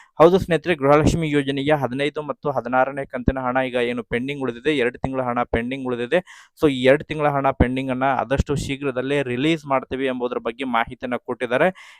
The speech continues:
ಈಗ ತುರ್ತಾಗಿ ಮೊದಲನೇ ಹಂತದಲ್ಲಿ ಗೃಹಲಕ್ಷ್ಮಿ ಯೋಜನೆಯ ಹದಿನೈದನೇ ಕಂತಿನ ಹಣವನ್ನ ಸುಮಾರು ಈಗಾಗಲೇ ಈ ಹಿಂದೆನೂ ಕೂಡ ನಾನು ಮಾಹಿತಿಯನ್ನ ಕೊಟ್ಟಿದ್ದೆ, ಸುಮಾರು ನಾಲ್ಕು ಅಥವಾ ಐದು ದಿನಗಳ ಒಳಗಾಗಿ ಜಮಾ ಆಗಲಿದೆ ಎಂಬುದರ ಬಗ್ಗೆ. So ಇನ್ನೂ ಎರಡು ಮೂರು ದಿನಗಳ ಕಾಲಾವಕಾಶ,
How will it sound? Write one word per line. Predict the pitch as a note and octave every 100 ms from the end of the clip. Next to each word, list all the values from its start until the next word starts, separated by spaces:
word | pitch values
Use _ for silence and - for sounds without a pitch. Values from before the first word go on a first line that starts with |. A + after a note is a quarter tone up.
| -
ಈಗ | B2+
ತುರ್ತಾಗಿ | C3 D#3+ B2+ D#3 D3 D#3+
ಮೊದಲನೇ | C#3+ A#2+ C3+ D3+
ಹಂತದಲ್ಲಿ | D3+ C#3 C3 B2 B2+ D3+
ಗೃಹಲಕ್ಷ್ಮಿ | D3+ B2+ C3+ D3 - D3+
ಯೋಜನೆಯ | C#3 B2 B2 B2+ D3
ಹದಿನೈದನೇ | C#3+ A2+ B2+ C3+ C3+ C3
ಕಂತಿನ | B2+ A#2+ B2+
ಹಣವನ್ನ | B2+ B2+ B2+ B2 D#3 F3+ - _
ಸುಮಾರು | - D3 C#3+ D3
ಈಗಾಗಲೇ | D3 A#2+ A#2+ D#3 D#3 D#3
ಈ | D3+ C3+
ಹಿಂದೆನೂ | D3+ D3+ D3 D3
ಕೂಡ | D3+ C#3+
ನಾನು | C#3 C#3
ಮಾಹಿತಿಯನ್ನ | C3+ B2 C3 - C3+
ಕೊಟ್ಟಿದ್ದೆ, | - B2+ C3+ D3
ಸುಮಾರು | C#3+ C3 B2+
ನಾಲ್ಕು | B2 A#2+ C3+ C3+
ಅಥವಾ | C#3
ಐದು | B2+ A#2 A#2+
ದಿನಗಳ | B2 A#2+
ಒಳಗಾಗಿ | A2 A2+ C3+ C3+ B2+ B2+
ಜಮಾ | A2 A2 B2+
ಆಗಲಿದೆ | C3 B2 B2 A#2+
ಎಂಬುದರ | A#2+ A#2+ A2+
ಬಗ್ಗೆ. | A2+ A2+ F#3+ - - _ -
So | D3+
ಇನ್ನೂ | C#3 E3+
ಎರಡು | D3 C#3
ಮೂರು | C#3+ C#3+ C#3+ - C#3
ದಿನಗಳ | C#3 C3+ C3+
ಕಾಲಾವಕಾಶ, | B2 B2 C3+ - C#3 -